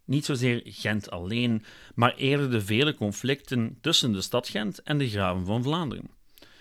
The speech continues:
Gent was rijk, Gent was machtig en had heel wat eisen.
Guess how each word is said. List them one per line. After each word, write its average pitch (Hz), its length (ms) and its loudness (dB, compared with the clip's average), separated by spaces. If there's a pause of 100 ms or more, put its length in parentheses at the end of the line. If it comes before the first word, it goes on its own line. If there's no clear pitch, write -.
(480)
Gent 185 340 2
was 165 200 -2
rijk, 107 440 -6 (260)
Gent 98 240 -2
was 139 140 -2
machtig - 600 -4
en 110 200 -2
had 101 280 -2
heel 101 280 -4
wat 104 180 -2
eisen. - 560 -8